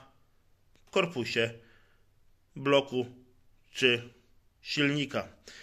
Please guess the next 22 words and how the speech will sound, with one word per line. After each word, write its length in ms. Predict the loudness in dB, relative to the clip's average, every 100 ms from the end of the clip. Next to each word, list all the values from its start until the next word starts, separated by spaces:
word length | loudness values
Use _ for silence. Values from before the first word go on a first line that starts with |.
| -20 -20 -20 _ _ _ _ _ _ _ _
W 100 | 2
C 140 | 4
trzysta 320 | 6 6 4 2
trzydzieści 480 | 2 2 2 0
mamy 240 | -2 0 0
tulejki, 560 | 2 4 2 0 -2 -2 -8
mamy 240 | -6 -2 -2
przednią, 340 | 0 -2 0
mamy 180 | 0 0
tylną 340 | -2 -2 -2
i 80 | -6
środkową. 600 | -10 -10 0 2 4 2 -2
W 100 | -12
C 160 | -4 -2
trzysta 380 | -2 -2 0 0
sześćdziesiąt 760 | 0 0 0 0 -2 -4 -6 -14 -20 -20 -6
czegoś 480 | 2 4 6 4 0 -4
takiego 560 | -4 0 0 2 0 -2
nie 400 | -8 -4 2 2
ma. 140 | 2 -4 -14 _ -20 -20 -20 -20 _
I 120 | -2 2
tutaj 520 | 2 8 10 10